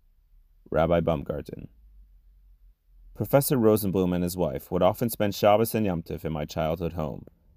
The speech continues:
in order to be close to the Rebbe. I recall that on Erev Pesach,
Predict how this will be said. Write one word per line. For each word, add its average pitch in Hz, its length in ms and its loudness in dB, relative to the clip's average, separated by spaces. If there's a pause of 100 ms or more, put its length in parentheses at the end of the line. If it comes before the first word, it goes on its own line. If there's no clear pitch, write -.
(100)
in 92 80 -4
order 90 180 2
to 92 140 -6
be 92 80 0
close 98 420 0
to 80 140 -6
the 80 100 -2
Rebbe. 80 320 -2 (1160)
I 101 60 -2
recall 117 360 6
that 107 140 4
on 104 140 2
Erev 127 360 4
Pesach, 82 560 -6